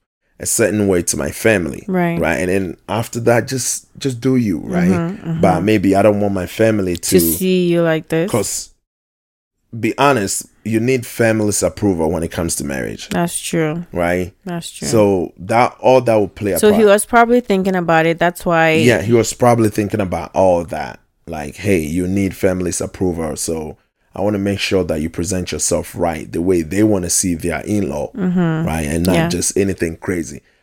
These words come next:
Speaker 1: But if that's the only thing, and if I'm in the guy's shoes, I'm probably not, you know,
Speaker 2: Not make a big deal out
Speaker 1: make
Speaker 2: of it.
Speaker 1: a big deal out of it. 'Cause if that's the only thing, that's the only thing. But like I'm saying, if there is too much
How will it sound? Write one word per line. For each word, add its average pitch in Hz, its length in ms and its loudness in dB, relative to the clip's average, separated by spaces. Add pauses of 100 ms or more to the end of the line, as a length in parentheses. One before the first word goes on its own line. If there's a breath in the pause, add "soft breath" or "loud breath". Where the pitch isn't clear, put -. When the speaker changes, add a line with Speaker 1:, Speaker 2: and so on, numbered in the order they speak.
(120)
Speaker 1:
But 107 200 2
if 123 120 -2
that's 151 280 6
the 135 60 6
only 135 200 2
thing, 123 480 0
and 104 160 0
if 95 200 -4
I'm 98 140 0
in 90 100 -4
the 87 80 -4
guy's 104 300 2
shoes, 113 480 0
I'm 90 160 -10
probably 107 380 -2
not, 92 380 -6 (260)
you 98 120 -12
know, 78 280 -18 (320)
Speaker 2:
Not 185 160 -6
make 175 220 -4
a 170 60 -4
big 165 200 -4
deal 175 120 -4
out 170 140 -2
Speaker 1:
make 104 160 6
Speaker 2:
of 101 60 0
it. - 20 2
Speaker 1:
a - 20 0
big 98 260 0
deal 98 220 4
out 87 140 2
of 71 140 -4
it. 76 180 -8
'Cause - 240 -6
if 95 200 -6
that's 113 240 4
the 104 120 -4
only 110 260 0
thing, 131 320 0
that's 107 220 -2
the 120 80 -2
only 120 240 0
thing. 76 300 -10 (600)
But 95 340 0
like 95 180 0
I'm 101 100 2
saying, 104 280 0
if 98 180 -4
there 98 200 0
is - 160 -4
too 123 300 4
much 101 540 -2